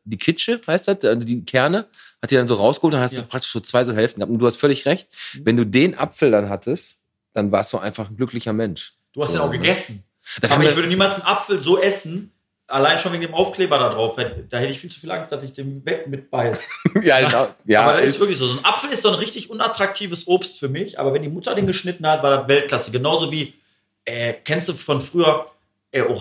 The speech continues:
Speaker 2: Orangenschiffchen? Wenn die Mutter eine Orange so in so Schiffchen
Speaker 1: Ja,
Speaker 2: geschnitten
Speaker 1: ja,
Speaker 2: hat
Speaker 1: klar.
Speaker 2: und du hast die so ausgelutscht wie so ein Affe?
Speaker 1: Ja.
Speaker 2: Auch Weltklasse.
Speaker 1: Also
Speaker 2: Aber ich, also ich persönlich, ich bin jetzt, wie gesagt, einunddreißig, weil ich letztes Mal gesagt hab,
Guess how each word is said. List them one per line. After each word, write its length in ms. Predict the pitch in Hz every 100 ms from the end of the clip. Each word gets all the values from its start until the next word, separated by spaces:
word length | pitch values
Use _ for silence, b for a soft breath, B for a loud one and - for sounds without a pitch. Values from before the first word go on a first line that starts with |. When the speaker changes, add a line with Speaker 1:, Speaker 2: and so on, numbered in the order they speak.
| 117 170 -
Speaker 2:
Orangenschiffchen? 720 | 214 - 247 - 247 262 285 - _ -
Wenn 120 | 131
die 120 | 123
Mutter 260 | 123 135 175
eine 120 | 143
Orange 400 | 127 107 135 175
so 140 | 190 165
in 100 | 127
so 80 |
Schiffchen 400 | 113 - - 226
Speaker 1:
Ja, 160 | 180 123
Speaker 2:
geschnitten 100 | 123
Speaker 1:
ja, 60 | 117
Speaker 2:
hat 40 | 113
Speaker 1:
klar. 240 | 113 123
Speaker 2:
und 60 | 135
du 60 | 135
hast 100 | 139
die 40 |
so 100 | 139
ausgelutscht 520 | 127 170 - 214 220 -
wie 60 |
so 80 | 190
ein 80 | -
Affe? 240 | - -
Speaker 1:
Ja. 320 | 101 90 113 120 80 - -
Speaker 2:
Auch 320 | - 196 - 143
Weltklasse. 580 | 127 - 123 113 120
Speaker 1:
Also 140 | 117 123
Speaker 2:
Aber 60 | 147
ich, 160 | - -
also 160 | 180
ich 120 | 190 -
persönlich, 340 | - 233 214
ich 40 | 175
bin 80 | 175
jetzt, 200 | 170 139
wie 80 | 156
gesagt, 220 | 160 165
einunddreißig, 640 | 175 175 160 185 180 180 -
weil 80 |
ich 60 | 135
letztes 200 | 135 131
Mal 80 | 131
gesagt 260 | 127 127
hab, 260 | 180 - -